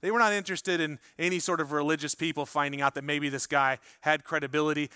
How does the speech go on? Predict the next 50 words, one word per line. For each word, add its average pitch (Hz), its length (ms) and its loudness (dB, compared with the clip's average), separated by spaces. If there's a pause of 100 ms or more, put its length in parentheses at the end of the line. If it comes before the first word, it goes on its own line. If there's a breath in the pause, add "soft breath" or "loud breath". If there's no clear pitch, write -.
So - 140 -4
they, 165 100 2
remember, 190 300 0
they 156 100 0
put 180 160 -4
a 151 60 0
soldier 214 480 2
outside 165 320 4
of 147 60 -2
his 139 100 -8
tomb 156 180 -6
and 143 80 -4
they 135 100 -4
sealed 170 340 0
his 143 100 -4
tomb 151 160 -4
with 139 100 -6
a 131 60 -4
massive 139 640 0 (260 soft breath)
stone. 131 520 -4 (400 loud breath)
The 139 80 -2
women, 208 560 2
maybe 175 240 0
perhaps 165 400 2
not 165 160 2
even 147 220 -4
knowing 185 260 0
about 147 160 4
the 139 80 -10
soldier, 190 400 0
are 139 80 0
worried 165 340 2
about 135 360 2 (540 loud breath)
the 135 100 -4
rock. 170 420 6 (380 loud breath)
They're 139 100 -6
worried 170 180 0
about 160 100 -2
how 165 120 4
are 170 40 0
we 165 100 -2
gonna 156 140 -2
be 143 260 -2 (180)
strong 175 340 2
enough 139 180 -2
to 143 80 -8
get 143 120 -4
this 139 140 -4
stone 196 340 -2
out. 127 220 0